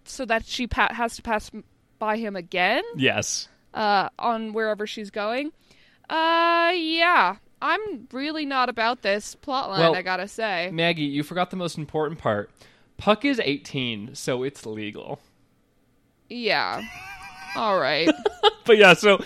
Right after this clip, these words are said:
Speaker 2: he, um, this ends up running into a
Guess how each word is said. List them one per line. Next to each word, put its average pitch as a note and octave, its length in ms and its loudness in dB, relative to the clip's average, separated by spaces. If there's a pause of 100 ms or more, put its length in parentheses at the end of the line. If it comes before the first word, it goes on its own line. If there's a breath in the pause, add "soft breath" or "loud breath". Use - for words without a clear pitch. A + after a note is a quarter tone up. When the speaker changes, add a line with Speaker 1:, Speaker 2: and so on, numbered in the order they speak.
(260 loud breath)
Speaker 2:
he, A3 260 2
um, F3 340 2 (440 loud breath)
this G3 240 4
ends F#3+ 200 0
up F3+ 160 0
running D3 300 -2
into C#3 560 0
a A2+ 640 -2